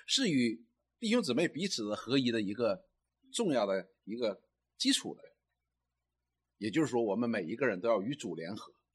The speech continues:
然后我们彼此才能够联合。如果我们不与主联合，那么我们彼此也不能联合。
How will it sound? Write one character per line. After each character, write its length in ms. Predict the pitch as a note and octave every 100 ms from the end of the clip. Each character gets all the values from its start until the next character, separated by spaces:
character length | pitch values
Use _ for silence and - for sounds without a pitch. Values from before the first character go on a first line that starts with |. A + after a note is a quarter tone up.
| _ _
然 200 | F#2+ B2+
后 140 | G3
我 120 | A#3 A#2
们 100 | F#2
彼 200 | A#2 F3+
此 180 | -
才 160 | G2 A2
能 100 | E2+
够 140 | E2+
联 200 | D#2 D#2 F2
合。 200 | - - _ _ _ _
如 160 | - G3+
果 120 | B3+
我 120 | B3+
们 100 | C#3+
不 180 | C3 A3+
与 140 | E3 G3+
主 200 | A#2 F2
联 200 | G2 C#3+
合， 320 | - F#2 F#2+
那 140 | - D3+
么 100 | C#3
我 180 | G#2 F#2+
们 80 |
彼 140 | G#2 C#3
此 160 | -
也 80 | F#2+
不 160 | - C#4
能 160 | D#3+
联 200 | G#2+ G2 A#2
合。 260 | F#2+ E2+